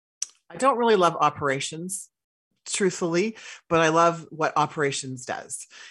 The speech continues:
And so I'm also a coach, and I love coaching. And so when people say, "Well, what exactly it is that you do?" I've had many businesses, but I think the thing that I have in common with everything that I do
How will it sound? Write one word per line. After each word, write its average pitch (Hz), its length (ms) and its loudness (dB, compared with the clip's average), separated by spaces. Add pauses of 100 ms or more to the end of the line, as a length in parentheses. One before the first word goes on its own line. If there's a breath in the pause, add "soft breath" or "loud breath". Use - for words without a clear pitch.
(160 loud breath)
And 165 220 0
so 160 340 2
I'm 180 200 2
also 185 360 4
a 165 100 -2
coach, - 560 -4
and 151 140 -6
I 151 80 -2
love 143 260 -2
coaching. 127 500 -6 (380 loud breath)
And 165 200 -2
so 170 240 2
when 165 260 2
people 190 280 -6
say, 160 160 -4
"Well, 156 320 -2
what 240 160 -2
exactly 190 540 -2
it 160 60 -2
is 151 140 -4
that 151 160 -4
you 147 140 -8
do?" 151 640 -2 (240)
I've 190 180 2
had 185 260 0
many 147 280 -4
businesses, 120 600 -8
but 190 120 0
I 214 40 0
think 311 260 -4
the 277 80 -2
thing 233 220 -2
that 185 100 2
I 180 40 2
have 160 240 0
in 147 120 -4
common 147 440 -4
with 147 160 -2
everything 151 420 -6
that 143 100 -4
I 135 80 -2
do 143 400 -8